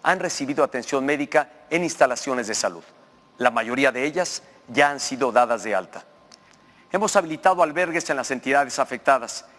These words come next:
que tienen capacidad para recibir a toda la población que así lo requiera.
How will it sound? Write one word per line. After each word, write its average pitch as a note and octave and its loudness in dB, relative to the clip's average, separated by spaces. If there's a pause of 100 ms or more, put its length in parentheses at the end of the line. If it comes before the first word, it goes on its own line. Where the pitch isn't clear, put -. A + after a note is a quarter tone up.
(300)
que C3 0
tienen E3 0
capacidad B2+ 0 (420)
para A#2+ 4
recibir B2+ -2 (240)
a A#2+ 4
toda G3 0
la D3+ 0
población C3 -2 (240)
que C3 2
así C3 -4
lo A#2+ 0
requiera. G2+ -8